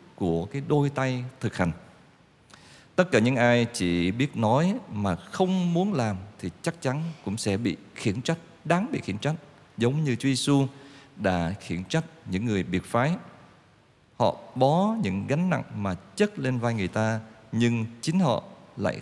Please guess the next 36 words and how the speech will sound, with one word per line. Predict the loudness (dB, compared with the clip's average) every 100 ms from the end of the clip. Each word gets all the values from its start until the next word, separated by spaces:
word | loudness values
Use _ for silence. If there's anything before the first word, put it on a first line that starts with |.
| -10
không | -4 0 2
buồn | 2 0 -2 -6 -2
động | -2 -2 -4
ngón | -4
tay | -2 -2
vào. | -2 -4 -8 -20 -20 _ _ _ _ _ _ _ _ _ -6
Và | -2
trong | 0 0
cuộc | -2 -4
sống | 0 0 2 -2 -4
thường | -4 0
nhật | 0 0
thì | -2
chúng | -4 -2
ta | -2 -2 -4
cũng | -8 -4
thấy | -4 -2 -4 -8
có | -6 -4
rất | -2 -2
nhiều | -2
người | 0 0 0
như | -4
thế. | -4 -6 -8 -12
Ừ, | -10 -10 -12 -16 -8
họ | -4 -2
thích | -4 -4 -4
nói, | -2 -4 -8 -16 -20 -6
bởi | -2
vì | 0 0 0 -4 -6 -10
họ | -10 -2
thường | 0 0
cho | 0 2
rằng, | 2 -2 -6 -14 -20 -20 _ _ _ _ -8
ờ, | -4 -4 -6 -10 -12
miệng | -2 0 2
lưỡi, | 4 6 6